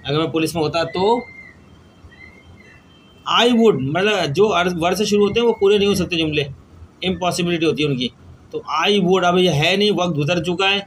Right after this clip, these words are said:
तो ये वो ये करता जो कह रहा है, I would, I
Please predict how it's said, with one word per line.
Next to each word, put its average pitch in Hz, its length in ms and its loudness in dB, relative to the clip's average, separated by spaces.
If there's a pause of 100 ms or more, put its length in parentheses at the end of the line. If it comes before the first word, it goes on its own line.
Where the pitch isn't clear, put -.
(420)
तो 156 60 -6
ये 156 120 -2
वो 165 160 -2
ये 170 220 -2
करता 170 320 -4 (580)
जो 151 80 -4
कह 147 160 -4
रहा 139 100 -4
है, - 120 -12 (600)
I 208 260 2 (160)
would, 196 340 2 (3500)
I 180 160 2